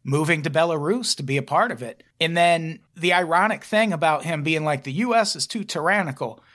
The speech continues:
Let me flee to Belarus." Belarus is affectionately referred to as Europe's last dictatorship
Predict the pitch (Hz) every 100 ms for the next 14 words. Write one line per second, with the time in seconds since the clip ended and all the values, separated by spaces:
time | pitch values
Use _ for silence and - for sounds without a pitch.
0 | _ - 196 202 - 208 196 156 160 170
1 | 156 196 185 - - _ 170 226 277 190
2 | 220 220 - - - 170 160 147 139 170
3 | 139 185 185 - 180 170 151 139 - 202
4 | 160 170 147 147 139 123 131 190 185 -
5 | 156 151 139 139 147 147 - 120 113 -
6 | 120 -